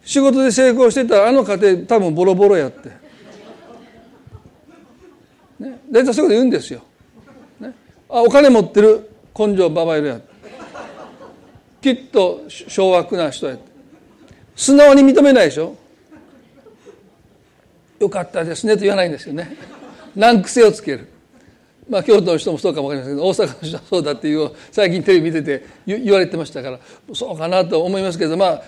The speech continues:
自分に振り返ってみても結構そういうとこやっぱあるなと思いますね。まあ、素直じゃない。まあ、ですから、確かにね、あの、そういう一見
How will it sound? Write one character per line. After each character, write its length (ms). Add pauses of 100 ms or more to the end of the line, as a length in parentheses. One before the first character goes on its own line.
(120)
自 180
分 300
に 60 (440)
振 120
り 100
返 140
っ 0
て 160
み 80
て 80
も 120
結 200
構 260 (180)
そ 60
う 40
い 20
う 40
と 60
こ 80
や 60
っ 20
ぱ 80
あ 60
る 80
な 160
と 80
思 80
い 40
ま 60
す 80
ね。 260 (280)
ま 100
あ、 20
素 180
直 200
じ 80
ゃ 40
な 120
い。 80 (1800)
ま 260
あ、 80 (240)
で 140
す 80
か 120
ら、 340 (800)
確 200
か 100
に 80
ね、 320 (180)
あ 160
の、 520
そ 240
う 40
い 400
う 60 (480)
一 140 (100)
見 440